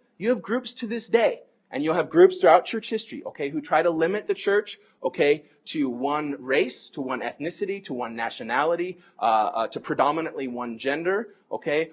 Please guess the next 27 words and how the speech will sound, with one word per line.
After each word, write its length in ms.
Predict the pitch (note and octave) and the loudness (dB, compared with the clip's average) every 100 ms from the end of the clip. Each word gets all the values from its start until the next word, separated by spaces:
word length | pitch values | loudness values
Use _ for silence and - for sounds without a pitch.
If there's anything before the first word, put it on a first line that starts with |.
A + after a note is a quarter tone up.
| _ | _
or 180 | D3+ E3 | 4 4
to 200 | E3 F#3+ | 4 2
an 120 | F3 | 4
elite 420 | F3 E3+ G#3+ - D#3+ | 4 4 0 -4 2
group 280 | F3+ G3 | 6 6
of 200 | G3 C#3+ | 6 4
really 240 | D#3 F3+ F3+ | 8 8 6
smart 440 | - F#3 F3+ E3+ | 0 0 2 2
people 260 | F3+ F3+ F3 | 0 0 2
or 200 | D3+ C3+ | 4 4
elite 260 | C#3 E3+ | 2 0
group 200 | E3 E3+ | 2 0
who 60 | E3+ | 0
have 120 | C3+ | -4
been 120 | C3+ | -4
given 220 | C3 B2+ A#2+ | -2 -2 -4
special 540 | - D#3 D#3 D#3+ D#3 - - | 0 0 2 0 0 -4 -4
revelations 600 | C#3+ C#3+ C#3+ C#3+ D3 B2+ | -2 0 -4 -4 -4 0
outside 380 | C3+ - C#3+ | 0 2 0
of 60 | C#3+ | 0
the 60 | C3 | 2
Bible, 340 | B2+ B2 B2 | 2 2 0
so 160 | - B2 | -4 -4
on 60 | |
and 80 | B2 | -4
so 160 | - - | -6 -6
forth. 200 | A#2 | -6